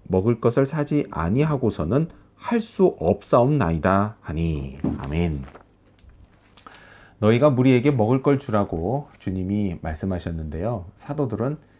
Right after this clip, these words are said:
"그건 할 수 없는 일입니다." 라고 답을 합니다. 자, 주님이요, 어떻게 하라고 말씀하실 때는 다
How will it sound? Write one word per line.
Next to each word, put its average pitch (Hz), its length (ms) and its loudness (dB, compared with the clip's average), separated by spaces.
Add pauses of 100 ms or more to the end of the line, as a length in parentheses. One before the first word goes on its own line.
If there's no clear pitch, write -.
(120)
"그건 98 320 -4
할 135 160 -4
수 143 220 -2
없는 110 600 0
일입니다." 82 840 0
라고 90 240 -2
답을 80 260 -8
합니다. 69 340 -10 (1300)
자, - 120 -8
주님이요, 104 720 2 (440)
어떻게 151 400 -2
하라고 180 280 0
말씀하실 101 640 -4
때는 110 340 -8
다 - 100 -20